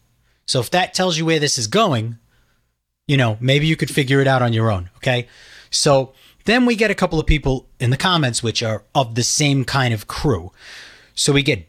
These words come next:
ban them, don't ban them, Trumpers gonna Trump. So now anybody that disagrees with the potential mainstream or the censorship is a Trumper. And they say, "At least by banning them, there's no recruiting of young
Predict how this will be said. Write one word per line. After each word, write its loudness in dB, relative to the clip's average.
ban 4
them, 0
don't 0
ban 2
them, 0
Trumpers 0
gonna 2
Trump. -2
So 0
now 0
anybody 2
that -2
disagrees -2
with 0
the 0
potential 0
mainstream 0
or 6
the -2
censorship -2
is 0
a 2
Trumper. 0
And -20
they 2
say, 0
"At 0
least -2
by 2
banning 0
them, 0
there's 0
no 4
recruiting 0
of -2
young 0